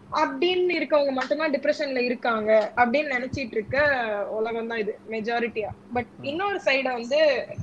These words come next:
Speaker 1: நிறைய பேர் நம்ம பார்க்க மறுத்துடுறோம். என்னன்னா, டிப்ரெஷன் அப்படின்ற ஒரு விஷயத்துல இருக்கவங்க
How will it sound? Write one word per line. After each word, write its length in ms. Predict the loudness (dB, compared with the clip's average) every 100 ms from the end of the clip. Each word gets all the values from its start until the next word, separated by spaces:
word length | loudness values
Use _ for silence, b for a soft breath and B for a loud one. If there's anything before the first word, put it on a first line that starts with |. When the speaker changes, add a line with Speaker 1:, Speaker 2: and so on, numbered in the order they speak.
| -10
Speaker 1:
நிறைய 280 | -4 0 0
பேர் 120 | 0
நம்ம 180 | -2 -2
பார்க்க 480 | 0 2 0 -2 -4
மறுத்துடுறோம். 640 | -2 -4 -4 -4 -4 -6 -8 0
என்னன்னா, 420 | 2 4 2 0 -2 -4 -6 -4
டிப்ரெஷன் 560 | -2 0 0 0 -2
அப்படின்ற 560 | -2 -2 -2 -2 0 0
ஒரு 160 | 0
விஷயத்துல 540 | 0 -4 -4 -2 0 -2
இருக்கவங்க 500 | 0 0 0 2